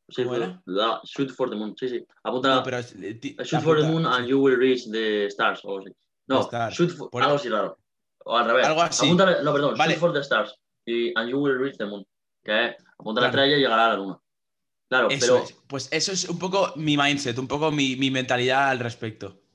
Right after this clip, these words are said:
Speaker 2: Es un poco lo que pienso. Quiero decir que tienes que ir con la mentalidad de ganar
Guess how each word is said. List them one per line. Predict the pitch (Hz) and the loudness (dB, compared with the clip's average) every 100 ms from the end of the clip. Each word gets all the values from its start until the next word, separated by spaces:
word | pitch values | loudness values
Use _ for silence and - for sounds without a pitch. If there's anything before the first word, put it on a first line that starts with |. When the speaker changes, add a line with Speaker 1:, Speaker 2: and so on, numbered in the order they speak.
| - | -16
Speaker 2:
Es | 151 | -10
un | |
poco | 135 147 | -4 -2
lo | 165 | 0
que | 147 | 0
pienso. | 123 131 120 101 | -2 -2 -4 -6
Quiero | 135 139 | -2 -2
decir | 139 139 | -2 -2
que | 139 139 139 127 - - | -2 -2 -4 -6 -10 -20
tienes | - 156 170 | -4 -2 0
que | 156 | -2
ir | 156 | -4
con | 151 143 | -2 -2
la | 131 | 0
mentalidad | 131 131 127 131 147 | -2 -2 0 0 0
de | 147 | 0
ganar | 131 131 175 - _ | 0 0 -2 -4 _